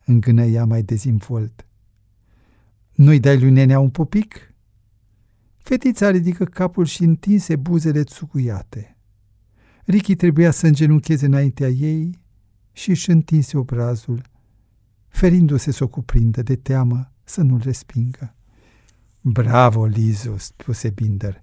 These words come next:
„Hai, joacă-te frumos cu ele, da?” „Da, tuțu”, zise ea, așezându-se pe covor și întinzând noile achiziții.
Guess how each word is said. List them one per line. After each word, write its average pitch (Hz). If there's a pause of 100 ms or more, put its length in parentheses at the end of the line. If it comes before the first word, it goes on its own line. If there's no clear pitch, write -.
„Hai, 135 (560)
joacă-te 170
frumos 143
cu -
ele, 110
da?” 107 (600)
„Da, 233
tuțu”, 196 (260)
zise 120
ea, 127
așezându-se 123
pe 117
covor 123 (400)
și -
întinzând 123
noile 117
achiziții. -